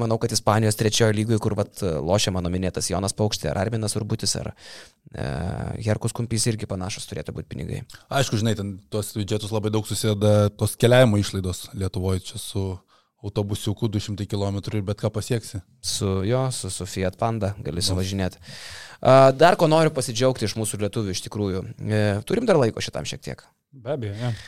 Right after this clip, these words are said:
Speaker 1: Labai noriu pasidžiaugti Mindaugu Kuzminsku ir lieku prie savo paties išsakytų žodžių ir noriu juos grąžinti čia, kad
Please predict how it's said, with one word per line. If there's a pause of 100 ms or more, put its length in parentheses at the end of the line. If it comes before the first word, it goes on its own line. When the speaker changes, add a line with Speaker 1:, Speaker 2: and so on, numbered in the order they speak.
(220)
Speaker 1:
Labai
noriu
pasidžiaugti
Mindaugu
Kuzminsku
ir
lieku
prie
savo
paties
išsakytų
žodžių (180)
ir
noriu
juos
grąžinti
čia,
kad